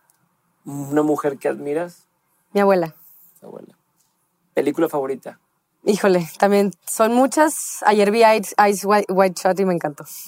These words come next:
Speaker 2: <laughs>
Speaker 1: Ok. ¿Libro favorito?
Speaker 2: El de Romancing the Ordinary y Spirit Plants, que es uno también que te dice de las plantas y todo.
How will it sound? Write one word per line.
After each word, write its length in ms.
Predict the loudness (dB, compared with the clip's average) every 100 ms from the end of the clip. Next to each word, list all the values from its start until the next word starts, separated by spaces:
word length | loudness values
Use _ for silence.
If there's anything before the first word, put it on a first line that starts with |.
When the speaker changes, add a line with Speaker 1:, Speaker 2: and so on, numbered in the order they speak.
| -6 -4
Speaker 2:
<laughs> 340 | 0 -2 -2
Speaker 1:
Ok. 240 | -6 -8 -10 -10 -12 -20 -20 _
¿Libro 320 | 0 2 2 2
favorito? 540 | 2 2 -2 -6 -10 -14 _ _ -16 _ _ _ _ _ _ 0
Speaker 2:
El 220 | 2 4
de 100 | 2
Romancing 480 | 2 2 2 0 2
the 120 | 4
Ordinary 580 | 4 4 4 4 4 0
y 400 | -2 0 0 0 -4 _ _
Spirit 500 | -14 -10 0 2 2 0
Plants, 320 | -4 -4 -4
que 80 | -2
es 100 | 0
uno 160 | 0 2
también 280 | 0 0
que 80 | -2
te 100 | -4
dice 140 | 0 2
de 220 | 2 0
las 160 | -6 -8
plantas 320 | -8 -8 -12
y 40 |
todo. 120 | -12